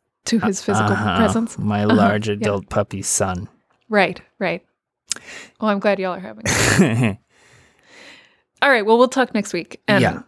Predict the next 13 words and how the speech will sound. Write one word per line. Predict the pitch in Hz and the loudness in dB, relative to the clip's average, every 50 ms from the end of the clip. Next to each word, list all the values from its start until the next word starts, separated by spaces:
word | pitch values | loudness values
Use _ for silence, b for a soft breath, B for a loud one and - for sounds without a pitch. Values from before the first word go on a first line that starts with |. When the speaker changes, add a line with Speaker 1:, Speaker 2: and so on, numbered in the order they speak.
| _ _ _ _ _ _ _ | _ _ _ _ _ _ _
Speaker 1:
we | _ - 214 196 202 | _ -6 -2 0 0
can | 202 226 226 | 2 0 0
certainly | - 202 - - 185 180 | 0 -2 -2 -2 -2 -4
talk | 165 196 185 151 | -4 -6 -6 -6
more | 185 185 | -8 -8
about | 196 202 - - | -6 -6 -6 -6
Moses, | 202 190 220 - - 107 - - - - - | -6 -6 -6 -6 -8 -8 -8 -8 -10 -8 -6
uh, | - 107 107 - - - _ _ _ _ _ _ _ - | -6 -4 -4 -6 -8 -12 _ _ _ _ _ _ _ -4
live | 190 185 170 175 - | -2 -2 -2 -2 -4
at | 190 - | -6 -8
the | - - | -8 -10
Atlantic. | - - - - - - | -8 -8 -6 -4 -2 -2
Speaker 2:
<laughs> | - - - - - - 175 151 123 123 - - 147 113 104 - 135 - | -2 0 -2 0 2 2 2 4 2 2 2 2 2 2 2 0 -2 -2